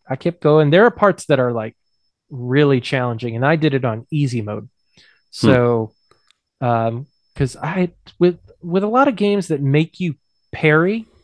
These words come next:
Speaker 1: and do, like, counterattacks and stuff like
Speaker 2: Oh,
Speaker 1: that,
Speaker 2: yeah. That
Speaker 1: I
Speaker 2: can
Speaker 1: can't,
Speaker 2: get hairy.
Speaker 1: I can't stand that.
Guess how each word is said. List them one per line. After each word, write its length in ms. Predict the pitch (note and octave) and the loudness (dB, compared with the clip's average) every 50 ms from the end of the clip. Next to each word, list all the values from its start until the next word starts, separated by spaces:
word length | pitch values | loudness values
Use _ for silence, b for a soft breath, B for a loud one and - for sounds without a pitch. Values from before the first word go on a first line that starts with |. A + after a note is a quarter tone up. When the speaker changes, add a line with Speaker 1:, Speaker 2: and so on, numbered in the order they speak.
| _ - | _ -8
Speaker 1:
and 140 | D3 C3 A#2+ | -6 -6 -2
do, 140 | C3 C#3+ C#3 | -2 0 0
like, 200 | C3+ A#2+ A#2 - | 0 -2 -4 -6
counterattacks 760 | - - C3+ C3+ C#3+ D3+ D3+ D3+ - E3+ E3+ E3+ - - - | -6 -4 -2 -2 0 -2 -2 -4 -4 -4 -4 -4 -6 -8 -10
and 100 | F3 - | -10 -8
stuff 240 | - - F3+ - | -6 -8 -6 -2
like 100 | - - | 0 2
Speaker 2:
Oh, 260 | - E2+ E2+ E2+ E2+ E2+ | 4 4 4 4 4 4
Speaker 1:
that, 80 | D#2+ | 4
Speaker 2:
yeah. 220 | D#2+ D#2+ D#2+ D#2+ D#2+ - b b b b b | 4 4 2 0 -2 -6 b b b b b
That 140 | G2 F2+ E2+ | -4 -2 0
Speaker 1:
I 20 | |
Speaker 2:
can 100 | E3+ F2+ | 0 2
Speaker 1:
can't, 40 | - | 4
Speaker 2:
get 160 | A3 G#3 - | 4 4 4
hairy. 300 | G2 E2+ E2+ D#2+ D#2+ D#2 - - _ - | 4 2 4 4 4 2 0 -4 _ -6
Speaker 1:
I 80 | D3+ | -6
can't 280 | D#3 - - G3 - - | -4 -4 -4 -6 -6 -6
stand 380 | - - D#3 C#3+ C3+ B2 A2+ G#2+ | -6 -2 0 0 0 -2 -4 -6
that. 200 | G#2 G#2 G2+ | -10 -12 -14